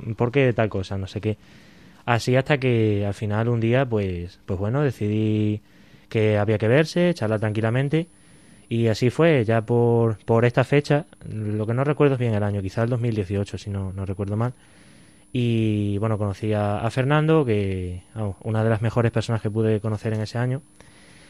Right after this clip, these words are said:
y fue él a quien, quien me empezó a, a introducir en, en la parroquia de que lleva aquí de la, de la universitaria. Eh, una vez se pasó el verano, pues, eh, ya <clears throat> con el nuevo curso y acabando mi, mis estudios de Derecho,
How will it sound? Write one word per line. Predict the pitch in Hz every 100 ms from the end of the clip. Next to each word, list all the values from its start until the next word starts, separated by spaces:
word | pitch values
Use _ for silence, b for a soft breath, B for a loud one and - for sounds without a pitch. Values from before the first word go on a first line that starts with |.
| B -
y | 98 123 113
fue | 123 120
él | 131 139
a | 117 107 98
quien, | 104 107 104 98 92
quien | 120 113
me |
empezó | 110 113 117 117
a, | 131 123 107 95 92
a | 113
introducir | 110 110 - 117 127
en, | 120 107 98 92 - B B B B B
en | 120
la | 120
parroquia | 113 110 113 131 127
de | 107
que | 104
lleva | 107 110
aquí | 107 110
de | 123
la, | 113 98 90 107
de | 104
la |
universitaria. | 104 98 - 98 92 92 - B B B B B
Eh, | 110 107
una | 117
vez | 117
se | 120
pasó | 113 107
el | 117
verano, | 120 127 151
pues, | 139 127 147 151
eh, | 104 98 95 92 90
ya | 104 107 104 -
<clears throat> | - 139
con | - 127
el |
nuevo | 131 139 131
curso | 160 165 170 170
y | 139
acabando | 113 113 117 117
mi, | 113 110
mis | 113 113
estudios | 110 - 120
de | 113
Derecho, | 120 147 - 151